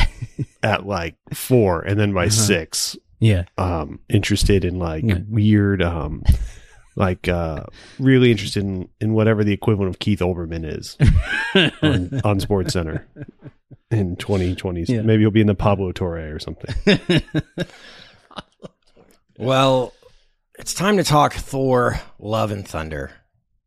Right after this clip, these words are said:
Speaker 3: We all know we were big fans of Thor Ragnarok,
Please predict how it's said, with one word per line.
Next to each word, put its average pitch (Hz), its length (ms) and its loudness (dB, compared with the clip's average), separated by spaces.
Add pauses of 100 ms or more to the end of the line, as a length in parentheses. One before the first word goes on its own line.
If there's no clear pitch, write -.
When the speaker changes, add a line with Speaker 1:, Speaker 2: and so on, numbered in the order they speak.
(120)
Speaker 3:
We 117 160 -4
all 220 240 6
know 175 340 4
we 147 180 -2
were 104 120 -2
big 131 260 -4
fans 117 580 -2
of 80 300 -8 (360)
Thor 123 260 4
Ragnarok, 95 720 0